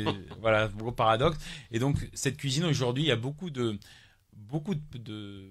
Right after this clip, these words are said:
voilà, de connotations comme ça. Je, je dis que ma cuisine, c'est un peu une passerelle entre la terre et la mer. Et, et c'est, et c'est exactement ça. Donc, le riz de veau en est un beau, euh,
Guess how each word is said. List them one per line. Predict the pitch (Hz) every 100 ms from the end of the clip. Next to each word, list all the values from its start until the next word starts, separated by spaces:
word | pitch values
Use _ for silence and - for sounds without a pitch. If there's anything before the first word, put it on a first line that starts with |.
| 95 -
voilà, | 123 120
de |
connotations | 117 147 147 151 143 131 139
comme | 117 101
ça. | 123
Je, | 110 95
je | 95
dis | 101
que | -
ma | 117
cuisine, | 110 110 143
c'est | 147
un | 104
peu | 104 123
une | 104
passerelle | 117 - 127
entre | 117 110
la | 98
terre | 123 123
et |
la | 120 110
mer. | 107 131 - _ _ _ - _ _ _ -
Et, | 107 107 104
et |
c'est, | - 117
et | 107 104
c'est | -
exactement | 101 117 - 123 113
ça. | 120 113
Donc, | 101 107
le |
riz | 104 110
de |
veau | 113 120
en | 101
est |
un | 98 92
beau, | 98 120 117
euh, | 98